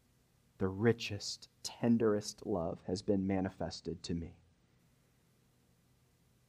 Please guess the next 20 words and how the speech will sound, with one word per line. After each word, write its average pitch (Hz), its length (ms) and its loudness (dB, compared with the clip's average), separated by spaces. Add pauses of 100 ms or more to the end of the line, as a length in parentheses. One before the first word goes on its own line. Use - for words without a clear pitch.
(1500)
And 95 180 4
then 92 260 4
Spurgeon, 98 520 2
the 87 80 -2
king 95 280 0
of 87 120 -4
metaphors, 85 640 -2
just - 420 -6 (1120)
goes 78 220 -2
crazy. - 320 -6
He, - 240 -12
he 82 160 -10 (100)
just, - 220 -10
so - 120 -10 (300)
bear 107 180 8
with 95 180 4
him. 82 180 -8 (1200)
"Our 139 460 10
Father's 123 680 8
wagons 95 920 6